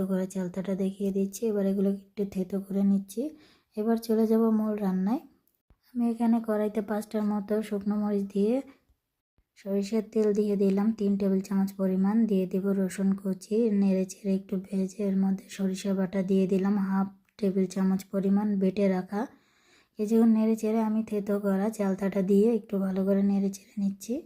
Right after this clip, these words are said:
দিয়ে দিলাম স্বাদ মতো লবণ, হাফ চা চামচ মরিচের গুঁড়ো। এবার দিয়ে দিচ্ছি তালের গুড়। গুড়টা দিয়ে আমি নেড়ে চেড়ে ভালো করে মিশিয়ে নিচ্ছি। এ পর্যায়ে আমার মিষ্টিটা একটু কম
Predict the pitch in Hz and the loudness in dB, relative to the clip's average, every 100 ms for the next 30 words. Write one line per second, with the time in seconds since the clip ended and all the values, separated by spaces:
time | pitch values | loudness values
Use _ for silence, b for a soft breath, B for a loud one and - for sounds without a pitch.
0 | - _ _ b b b - 214 233 240 | -12 _ _ b b b -2 4 4 4
1 | 240 233 220 208 220 220 226 214 208 226 | 4 2 -2 0 0 2 0 0 0 0
2 | 220 208 202 208 202 208 208 202 202 202 | 0 -2 -4 -4 -2 -2 -2 0 0 0
3 | 202 208 202 202 202 254 - 202 190 202 | -2 -2 0 0 0 -2 -4 -8 -6 -6
4 | 196 202 202 202 196 226 247 - 202 190 | -2 0 2 0 -4 -6 -6 -4 -2 0
5 | 196 196 196 202 - _ _ _ _ _ | -2 -2 -2 -2 -6 _ _ _ _ _
6 | _ _ _ _ _ 233 226 226 220 226 | _ _ _ _ _ 0 2 2 0 -2
7 | 196 208 220 220 208 208 202 196 196 196 | 0 2 2 0 0 0 0 0 -2 -4
8 | 202 190 185 185 196 202 196 196 202 196 | -2 -2 -4 -4 -2 2 0 0 0 2
9 | 190 185 - 262 214 - 190 185 190 190 | 0 -2 -4 -2 -2 -4 -6 -6 -4 -2
10 | 190 190 196 196 196 196 190 190 190 202 | -2 0 0 -2 -4 -8 -4 -4 -4 -6
11 | 196 196 | -4 -2